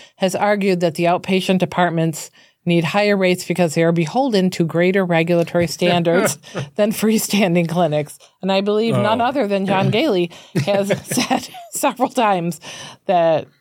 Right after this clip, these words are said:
Speaker 1: that doesn't really seem to be true.
Speaker 2: That is
Speaker 1: So.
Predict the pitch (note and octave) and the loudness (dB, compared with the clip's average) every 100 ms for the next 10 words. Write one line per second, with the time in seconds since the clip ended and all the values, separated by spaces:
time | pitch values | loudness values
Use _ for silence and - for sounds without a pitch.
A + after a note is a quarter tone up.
0 | - F#3 F3 F#3+ E3+ E3 E3+ E3+ D3+ D3+ | -4 -2 0 0 0 0 2 2 2 2
1 | E3 D#3 C#3+ C#3 B2+ D3 - - D3+ C#3+ | 0 0 0 -2 -4 -8 -10 -8 0 2
2 | B2 A2+ - | 2 0 -2